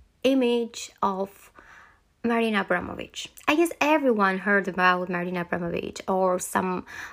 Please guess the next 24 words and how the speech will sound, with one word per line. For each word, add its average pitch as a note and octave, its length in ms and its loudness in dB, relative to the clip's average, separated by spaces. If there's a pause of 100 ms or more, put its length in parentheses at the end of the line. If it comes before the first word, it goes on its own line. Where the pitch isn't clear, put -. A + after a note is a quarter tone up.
(140)
um, F3+ 540 0 (140)
there F#3+ 220 2
outside F#3 720 0
when F#3+ 440 2
in F#3 140 -8
her F3+ 200 -2
performance, G#3 720 -2
art G3+ 160 -2
performance, G3+ 560 -4
she's A#3 220 -4
not A3+ 200 0
knowing F#3+ 420 -4
only F3+ 400 -6
as F3+ 160 -8
an F#3 120 -4
artist, A#3+ 380 -2
but - 120 -8
also F#3 380 -2 (400)
as A3+ 140 -2
a A#3 40 -2
person C4+ 520 -2
that A3 260 -6
actually, G#3+ 640 -2 (260)
uh, G3+ 80 -4